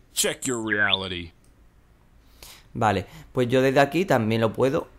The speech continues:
Speaker 2: modificar para que empiece directamente.
Speaker 1: Check your reality.
Speaker 2: Que te deja sordo completamente. O le doy más ataque
Speaker 1: Check your reality.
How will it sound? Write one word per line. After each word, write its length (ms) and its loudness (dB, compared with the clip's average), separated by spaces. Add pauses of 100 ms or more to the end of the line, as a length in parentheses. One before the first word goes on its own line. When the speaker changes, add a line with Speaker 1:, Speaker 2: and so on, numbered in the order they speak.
(100)
Speaker 2:
modificar 680 -2
para 220 0
que 80 -2
empiece 360 -2
directamente. 760 -2 (120)
Speaker 1:
Check 280 2
your 240 -4
reality. 640 -6 (260)
Speaker 2:
Que 340 -2
te 120 -2
deja 260 0
sordo 400 0
completamente. 880 -2 (2000)
O 380 0
le 140 0
doy 140 0
más 220 -2
ataque 260 2
Speaker 1:
Check 220 -2
your 200 -6
reality. 680 -6